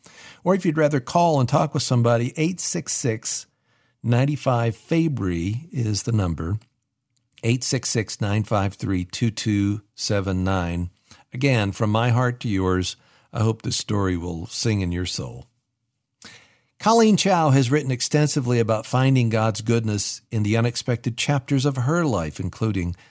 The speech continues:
singleness, chronic illness, and now terminal cancer. She's worked as an editor and writer for global organizations,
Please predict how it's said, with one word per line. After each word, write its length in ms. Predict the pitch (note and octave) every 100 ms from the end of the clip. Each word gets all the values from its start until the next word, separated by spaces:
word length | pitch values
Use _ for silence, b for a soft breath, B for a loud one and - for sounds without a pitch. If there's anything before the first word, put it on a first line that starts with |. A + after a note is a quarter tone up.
| b
singleness, 880 | - - A2+ G#2 G2+ C3+ F#3 - - _ _ _ _
chronic 400 | - B2 A2+ G2
illness, 800 | G2+ G2+ F#2+ G2 C#3+ - - - _ _ _
and 120 | G#2+
now 280 | G#2 F2+ G2+
terminal 440 | - A2+ F2+ F2+ F#2
cancer. 680 | - A#2+ G#2+ - - - _ _ _ _ _ _
She's 260 | - B2 G#2+
worked 240 | A#2+ A2
as 120 | G2
an 140 | F#2+ G2+
editor 380 | A#2+ B2 B2 A#2
and 180 | G2 F2+
writer 340 | G2 G2 G2+
for 200 | F#2+ E2+
global 420 | C#2+ A2+ B2 A2
organizations, 800 | G#2+ F#2+ F2 - F#2 F2+ G#2+ F#2+